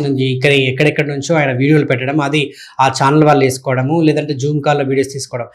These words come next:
నీకు దమ్ము ధైర్యం ఉంటే వర్షిణి ఇప్పుడు జర్నలిస్ట్ అయింది. వర్షిణితో face to face ఇంటర్వ్యూ చేయి, చూద్దాం. నీకు అంత దమ్ముందా? ఆ ఛానల్కి పోయి కూర్చుంటావా? లేదంటే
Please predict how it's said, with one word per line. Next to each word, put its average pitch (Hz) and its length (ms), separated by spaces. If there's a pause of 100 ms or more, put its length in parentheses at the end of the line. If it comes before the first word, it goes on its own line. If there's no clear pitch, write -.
(300)
నీకు 170 200 (100)
దమ్ము 190 260 (100)
ధైర్యం 170 340
ఉంటే 139 180 (140)
వర్షిణి 156 340
ఇప్పుడు 147 240
జర్నలిస్ట్ 139 440
అయింది. 110 140 (640)
వర్షిణితో 190 400 (120)
face 180 220
to 170 100
face 170 220
ఇంటర్వ్యూ 156 280
చేయి, 175 100 (360)
చూద్దాం. 143 280 (520)
నీకు 165 180
అంత 156 100 (120)
దమ్ముందా? 170 360 (360)
ఆ - 20 (120)
ఛానల్కి 180 320
పోయి 170 180
కూర్చుంటావా? 165 420 (760)
లేదంటే 175 260